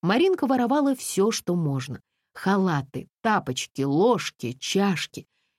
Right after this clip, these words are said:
Ее чемодан был забит вещами, дешевыми, одноразовыми. «Зачем тебе? У тебя же папа богатый, он тебе все купит», удивлялась я. «Это мое. То, что он покупает, потом забирает.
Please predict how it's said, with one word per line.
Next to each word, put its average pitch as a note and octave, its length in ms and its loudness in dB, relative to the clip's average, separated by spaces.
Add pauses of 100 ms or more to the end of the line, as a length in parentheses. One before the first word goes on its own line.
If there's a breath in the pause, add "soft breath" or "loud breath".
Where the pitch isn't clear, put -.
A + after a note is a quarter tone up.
Ее C4+ 380 4
чемодан C#4+ 580 2
был A#3 200 2
забит G3+ 440 0
вещами, D#3 680 -2 (160)
дешевыми, D#3 760 -2 (160)
одноразовыми. D3+ 880 -2 (540)
«Зачем B3 560 0
тебе? C#3 340 -10 (400)
У F#3 80 0
тебя C#4+ 260 2
же C#3 120 0
папа C#4+ 400 -2
богатый, G#3 540 0
он G3 120 2
тебе A3+ 240 2
все D4 340 0
купит», - 560 -2 (300)
удивлялась E3+ 680 0
я. B2+ 180 -6 (380)
«Это F#3+ 340 0
мое. G3 500 2 (400)
То, A#4 160 4
что E4 200 0
он D#4+ 140 2
покупает, C#4 520 -2
потом A#3 320 0
забирает. D#3 600 0